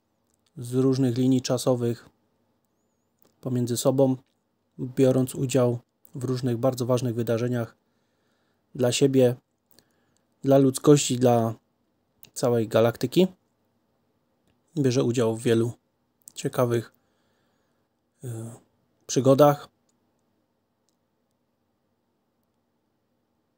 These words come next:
Po drodze odkrywa wiele ciekawych i nowych, y, części historii,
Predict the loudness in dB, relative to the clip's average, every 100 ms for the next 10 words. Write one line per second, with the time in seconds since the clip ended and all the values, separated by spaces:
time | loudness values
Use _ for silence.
0 | _ _ _ _ _ _ _ _ _ _
1 | _ -4 4 4 6 4 4 2 8 8
2 | 8 6 -2 _ -12 -6 0 0 0 -2
3 | 0 0 0 -4 -6 _ _ _ _ _
4 | -6 2 4 4 2 -2 -8 _ _ _
5 | _ -12 -10 -8 -10 -14 _ _ _ _
6 | _ _ _ _ _ _ -8 -4 -4 -4
7 | -4 -2 2 4 6 2